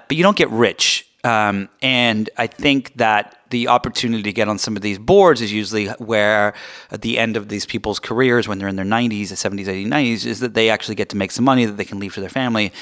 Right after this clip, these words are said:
And I think that they saw, they were smitten by Elizabeth, and they saw this as an opportunity to, to make a lot of money. And I think that, uh, they didn't necessarily ask the right questions in,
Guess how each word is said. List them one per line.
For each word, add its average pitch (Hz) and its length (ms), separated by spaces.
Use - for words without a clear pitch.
And 107 120
I 110 60
think 131 200
that 113 140
they 104 120
saw, 101 580
they 113 120
were 101 100
smitten 113 640
by 95 400
Elizabeth, 110 580
and 107 140
they 104 100
saw 101 240
this 104 160
as 104 140
an 110 80
opportunity 117 640
to, 110 220
to - 100
make 113 240
a 117 60
lot 107 320
of 98 100
money. 90 320
And 104 160
I 98 60
think 101 340
that, 101 240
uh, 95 460
they 107 220
didn't 113 240
necessarily 104 560
ask 92 240
the 95 60
right 98 180
questions 98 560
in, 90 260